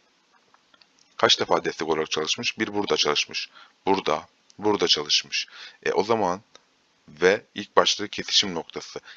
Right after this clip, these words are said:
Kesişim noktası ve destek olarak çalıştığı noktalardan bir trend kanalının dip noktasına çizdik. Üst nokta olarak da arkadaşlar, bakın.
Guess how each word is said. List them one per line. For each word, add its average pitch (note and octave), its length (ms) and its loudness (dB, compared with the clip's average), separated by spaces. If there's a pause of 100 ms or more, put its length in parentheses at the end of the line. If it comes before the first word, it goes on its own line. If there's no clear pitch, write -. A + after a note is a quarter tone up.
(120)
Kesişim - 420 0
noktası C3 360 -4
ve A2+ 140 -2
destek - 360 0
olarak E2+ 280 0
çalıştığı G2+ 640 -2
noktalardan F#2 760 -4 (100)
bir F#2 260 -8
trend G#2+ 420 0
kanalının F2+ 640 -8
dip - 160 -12
noktasına F2 640 -10 (580)
çizdik. - 580 -2 (540)
Üst - 220 -4
nokta F#2+ 280 0
olarak D#2+ 340 0
da - 40 2
arkadaşlar, D2+ 720 -6 (580)
bakın. D#2+ 260 -2